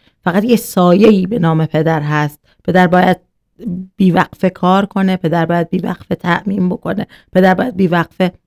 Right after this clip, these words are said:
تکیه‌گاه بودن رو برای مادر، برای فرزندان به شکلی ایفا بکنه. ام،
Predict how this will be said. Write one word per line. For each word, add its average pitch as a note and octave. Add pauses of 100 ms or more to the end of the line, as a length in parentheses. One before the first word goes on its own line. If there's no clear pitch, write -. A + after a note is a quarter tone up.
(440)
تکیه‌گاه F3 (120)
بودن E3+
رو F3+ (280)
برای E3
مادر، E3+
برای D#3 (1200)
فرزندان G#3 (500)
به F3
شکلی F#3
ایفا F#3+
بکنه. F#3 (520)
ام، E3